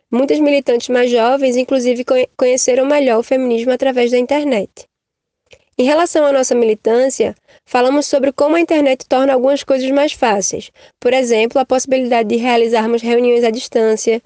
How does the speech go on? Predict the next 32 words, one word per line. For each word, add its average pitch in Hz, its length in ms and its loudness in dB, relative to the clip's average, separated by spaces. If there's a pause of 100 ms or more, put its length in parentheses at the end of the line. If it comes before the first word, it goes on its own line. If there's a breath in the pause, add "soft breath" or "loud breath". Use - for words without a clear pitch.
(280 loud breath)
de 233 120 0
denunciar 233 760 0
ou 277 180 2
dar 254 160 2
visibilidade 240 640 0
para 233 140 0
as 240 60 -2
nossas 233 280 -2
próprias 247 380 -2
narrativas 254 600 -2
nas 247 160 0
redes 247 260 -2
sociais. 247 720 -2 (1120 soft breath)
Mas 247 160 2
nós 302 160 0
conversamos 320 540 0
também 262 320 2
sobre 262 260 0
como 311 280 0
o 330 80 2
uso 294 180 0
da 269 100 2
internet 247 460 0
revela 247 380 0
as 254 80 0
desigualdades 240 680 0
que 262 120 -4
existem 240 460 0
dentro 285 320 -2
dos 294 120 -2
nossos 262 280 0
movimentos. 254 800 -2